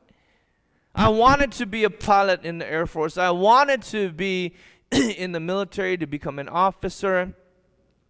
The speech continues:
And that was my direction. <clears throat> And by the grace of God, he closed that door. Then I try, I took the test to be a fireman.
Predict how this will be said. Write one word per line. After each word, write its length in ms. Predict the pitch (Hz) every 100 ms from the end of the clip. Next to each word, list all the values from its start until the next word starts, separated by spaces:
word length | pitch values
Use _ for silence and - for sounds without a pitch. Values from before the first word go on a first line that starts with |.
| -
And 140 | 151
that 120 | 160
was 140 | 165 147
my 140 | 156
direction. 720 | 127 156 185 190 - 196 185 - - _ _ _
<clears throat> 60 | - 294 294 233
And 220 | 220 208
by 100 | 180
the 120 | 190 180
grace 340 | 190 214 -
of 100 | 208
God, 260 | 196 180 165
he 120 | 160
closed 340 | - 151 151
that 180 | 165 139
door. 400 | 190 226 120 - _ _ _ _ _ _ _ _ _ _ _ _ _ _ _ _ -
Then 160 | 196
I 140 | 208 196
try, 420 | - 214 208 208
I 100 | 180
took 260 | 180 - 196
the 100 | 196
test 360 | - 202 196 -
to 80 |
be 140 | 180 185
a 100 | 185
fireman. 840 | - 214 262 233 202 165 135 110